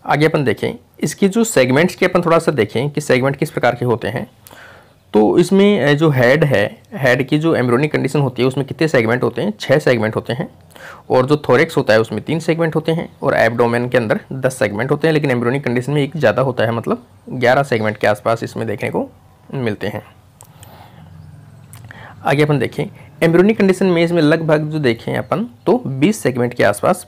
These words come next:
present होते हैं, जबकि एडल्ट के अंदर इसके nineteen segment के आसपास present होते हैं।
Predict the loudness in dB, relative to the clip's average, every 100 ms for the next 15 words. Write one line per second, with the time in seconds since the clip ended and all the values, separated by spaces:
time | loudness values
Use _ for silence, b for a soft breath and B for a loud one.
0 | -8 -2 -2 0 0 0 -4 -10 _ B
1 | B B B -2 -2 0 -2 -2 0 2
2 | 2 0 -2 0 -2 -2 -6 -4 -6 -6
3 | -8 -2 -2 -2 -2 -2 -2 -4 -6 -2
4 | -2 -2 -6 -6 -14 _ -6 -4 -6 -8
5 | -10 -12 -14